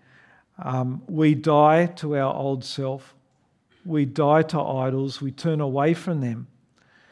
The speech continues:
and we rise up from that water to live a new life for you. Father, help each one of us to know the hope of the resurrection.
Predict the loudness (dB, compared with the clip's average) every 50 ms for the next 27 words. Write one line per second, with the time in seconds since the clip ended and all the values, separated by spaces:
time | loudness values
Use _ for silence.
0 | _ _ _ _ _ _ _ _ _ _ _ _ _ -6 -4 -4 -2 -2 0 2
1 | 2 2 0 -2 -6 -10 -16 -20 _ _ -12 -6 -2 0 4 6 6 6 6 4
2 | 2 0 0 0 -4 -10 -10 -6 -4 -2 -2 -2 -2 -4 -4 -6 -6 -6 -6 -4
3 | -4 -4 -6 -6 -8 -10 -12 _ _ _ _ _ _ _ _ _ _ _ _ _
4 | -8 -6 -4 0 0 0 0 0 -2 -2 -2 0 0 0 0 0 0 -2 -2 -4
5 | -6 -10 -12 -12 -10 -8 -6 -4 -2 -2 -2 -4 -6 -10 _ _ _ _ _ _
6 | _ _ _ _ _ _ _ _ _ _ _ _ _ _ _ _ _ _ 2 4
7 | 6 6 6 6 4 2 2 2 2 0 -2 -2 -2 -2 -2 -2 -4 -8 -4 -4
8 | -2 -2 -2 -2 -4 -6 -6 -8 -8 -6 -4 -2 -2 -2 -2 -2 -2 -4 -6 -6
9 | -4 -4 -4 -4 -4 -8 -6 -6 -4 -2 -2 -4 -4 -6 -8 -10 -10 -12 -14 -12
10 | -12 -12 -12 -12